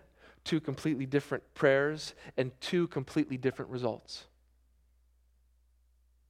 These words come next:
For Jesus said, "I tell you, this man, the tax collector, went down to his house justified rather than the other, than the Pharisee. For everyone who exalts himself will be humbled, but the one who humbles himself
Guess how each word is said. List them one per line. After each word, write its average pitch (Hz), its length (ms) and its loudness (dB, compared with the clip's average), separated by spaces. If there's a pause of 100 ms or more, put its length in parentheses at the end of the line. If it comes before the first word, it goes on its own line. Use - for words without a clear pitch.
For 156 100 6
Jesus 156 340 2
said, 135 240 8
"I 143 140 8
tell 147 220 4
you, 139 140 -2
this 156 220 4
man, 123 200 -4
the 127 80 0
tax 147 320 4
collector, 127 500 0 (420)
went 156 360 4
down 156 240 6
to 151 80 4
his 151 180 0
house 139 240 6
justified 127 760 4
rather 143 480 6
than 139 260 4
the 135 160 -2
other, 123 440 2 (300)
than 123 140 0
the 123 80 -4
Pharisee. 113 680 0 (220)
For 143 140 4
everyone 170 380 6
who 151 100 4
exalts 156 420 6
himself 147 460 6
will 156 80 -2
be 135 120 -4
humbled, 123 420 0 (240)
but 147 100 -2
the 147 80 4
one 139 180 6
who 131 100 -2
humbles 147 340 4
himself 120 600 -2